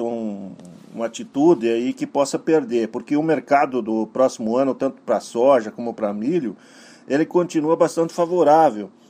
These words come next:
O segmento do agronegócio brasileiro vai ser muito forte no ano que vem. Provavelmente as cotações médias vão ser maiores do que foram esse ano.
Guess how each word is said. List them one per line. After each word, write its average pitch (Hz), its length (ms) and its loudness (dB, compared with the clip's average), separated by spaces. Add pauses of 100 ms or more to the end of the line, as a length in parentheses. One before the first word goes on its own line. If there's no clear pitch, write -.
(340)
O 120 100 -6
segmento 147 800 0
do 110 180 2
agronegócio 120 580 2
brasileiro 120 580 0
vai 131 160 2
ser 147 200 -6
muito 143 560 -6 (120)
forte 139 380 2
no 107 120 -8
ano 113 100 -10
que 113 140 -10
vem. 107 260 -6
Provavelmente 135 640 0
as 143 100 -2
cotações 127 560 -6
médias 131 380 -2
vão 143 120 -6
ser 151 160 -6
maiores 143 520 4
do 143 80 -8
que 160 120 -8
foram 151 380 -4
esse 156 280 -4
ano. 127 280 0